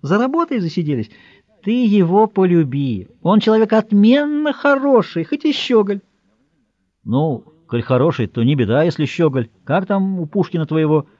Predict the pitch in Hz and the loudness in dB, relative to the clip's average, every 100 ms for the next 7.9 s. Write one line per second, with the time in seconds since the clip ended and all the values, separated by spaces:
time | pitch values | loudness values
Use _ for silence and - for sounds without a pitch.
0 | _ _ _ _ 101 123 139 127 117 104 | _ _ _ _ -4 -2 0 0 0 0
1 | 160 139 107 - 107 120 202 196 175 165 | 0 0 -2 -4 -6 -2 -4 -4 -8 -6
2 | 151 123 180 165 147 156 139 160 156 - | -4 -2 -2 -2 -4 -4 -2 -2 -4 -2
3 | 160 104 _ _ _ _ _ _ _ _ | -4 -4 _ _ _ _ _ _ _ _
4 | _ - 165 196 180 - 95 82 117 - | _ 0 2 4 2 0 -6 -4 -6 -4
5 | 107 98 92 107 95 165 202 143 113 - | -6 -4 -6 -6 -2 -2 -2 -6 -6 -2
6 | 135 151 - 123 92 131 131 113 110 104 | 0 0 -2 -6 -2 0 2 0 -2 -4
7 | 110 110 107 117 104 135 208 185 170 | -2 -2 -4 -4 -2 -2 0 -2 -4